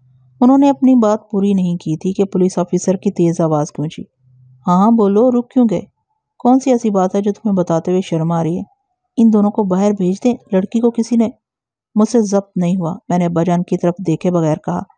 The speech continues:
"आपको जो कुछ पूछना हो मुझसे पूछिए।" मेरी आवाज़ कांप रही थी। "आपके ख्याल में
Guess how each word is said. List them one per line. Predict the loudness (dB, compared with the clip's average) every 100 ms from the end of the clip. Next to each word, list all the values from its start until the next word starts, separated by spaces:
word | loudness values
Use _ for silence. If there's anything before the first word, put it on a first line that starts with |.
| _ _ _ -6
"आपको | -4 -2 -4
जो | -2
कुछ | -4 -6 -4
पूछना | -4 -2 -4
हो | -2 0
मुझसे | 0 -2 -4
पूछिए।" | -4 -6 -6 -10 -12 _ _ _ -2
मेरी | 2 2
आवाज़ | 2 0 -2
कांप | -4 -4 -4
रही | -6 -6
थी। | -10 -14 _ _ _ -6
"आपके | -4 -2
ख्याल | 0 0 2
में | 0 -2